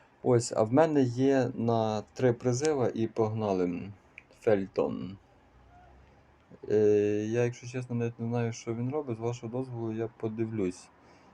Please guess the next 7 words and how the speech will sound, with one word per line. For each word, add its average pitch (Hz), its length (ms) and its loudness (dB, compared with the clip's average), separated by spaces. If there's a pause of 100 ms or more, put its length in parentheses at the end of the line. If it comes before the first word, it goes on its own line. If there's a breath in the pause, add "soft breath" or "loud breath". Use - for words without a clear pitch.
(220)
Фельтон, 127 580 0 (220)
е, 110 220 0
швидкий, 127 500 -2
триста 113 480 -2
тридцять 104 440 -4 (120)
п'ять, 101 200 2 (580)
е, - 120 -12